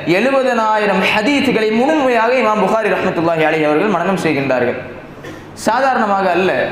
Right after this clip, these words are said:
நாம் இப்போது படிப்பது போல் ஒரு அறிவிப்பாளனுடைய பெயரை வைத்துக்கொண்டு, "அன் அபி ஹுரைரா" என்று ஆரம்பிக்கக்கூடிய ஹதீஸை நாம் படிக்கின்றோம்.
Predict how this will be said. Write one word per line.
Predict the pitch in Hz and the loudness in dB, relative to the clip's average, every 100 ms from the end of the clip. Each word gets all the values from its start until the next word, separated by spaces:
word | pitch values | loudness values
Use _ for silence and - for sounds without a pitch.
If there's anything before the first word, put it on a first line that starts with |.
| - - - - - - | -8 -12 -16 -18 -16 -4
நாம் | 180 226 | -2 0
இப்போது | 220 233 226 | 2 2 2
படிப்பது | 220 254 269 240 196 | 0 0 0 2 2
போல் | 190 190 214 - | 2 0 -2 0
ஒரு | 208 | 0
அறிவிப்பாளனுடைய | 208 233 247 220 214 202 190 185 | 2 0 0 0 0 0 0 0
பெயரை | 185 208 190 | 0 2 0
வைத்துக்கொண்டு, | 165 160 151 135 156 180 - - - | 0 0 0 0 0 -2 -6 -8 -4
"அன் | 190 | 0
அபி | 185 196 | 0 2
ஹுரைரா" | 220 196 196 190 180 180 139 - - | 2 2 2 2 2 0 0 -2 -2
என்று | 190 202 | 0 2
ஆரம்பிக்கக்கூடிய | 196 233 226 185 208 185 170 165 | 2 2 0 2 2 0 0 0
ஹதீஸை | 175 196 190 165 | 0 0 2 2
நாம் | 156 151 | 0 0
படிக்கின்றோம். | 165 - 156 131 151 | -2 -2 0 0 0